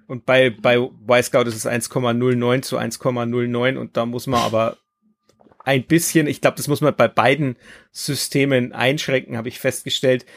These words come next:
Die Szene mit, äh, wo Bayer mit der Hacke und dann Nielsen aus dem, aus dem Hintergrund, äh, schießt,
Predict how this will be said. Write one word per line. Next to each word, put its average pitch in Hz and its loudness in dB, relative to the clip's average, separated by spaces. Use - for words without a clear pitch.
Die 131 -4
Szene 147 0
mit, 131 -2
äh, 120 4
wo 127 -2
Bayer 135 4
mit 135 0
der 123 4
Hacke 151 2
und 131 -8
dann 131 2
Nielsen 147 0
aus 120 -2
dem, 127 -10
aus 123 -6
dem 117 -6
Hintergrund, 139 -4
äh, 127 -2
schießt, - -4